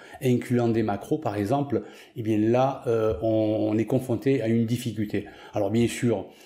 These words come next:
à tout problème, il y a un remède, et, et je vous expliquerai pas à pas comment, euh, euh, effectuer les, les différentes manipulations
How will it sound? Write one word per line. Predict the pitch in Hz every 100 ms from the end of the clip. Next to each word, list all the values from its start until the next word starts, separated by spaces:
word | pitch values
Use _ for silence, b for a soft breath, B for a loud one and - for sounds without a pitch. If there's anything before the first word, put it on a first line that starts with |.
| B B
à | 113
tout | - 139
problème, | 135 120 117 120 107
il |
y | 107
a | 110 -
un |
remède, | 110 101 104 135 107 101 B B -
et, | 117 131
et |
je | 104
vous | 107 113
expliquerai | 107 - 110 113 113
pas | - 123
à | 107
pas | - 123 131 B B _ _
comment, | 143 127 123 123 131
euh, | 110 104 -
euh, | 135 113 -
effectuer | 139 123 - - 120 123 123
les, | 110 110
les | 113 107
différentes | 104 131 156 135 131
manipulations | 127 113 107 117 104 98 - 117 135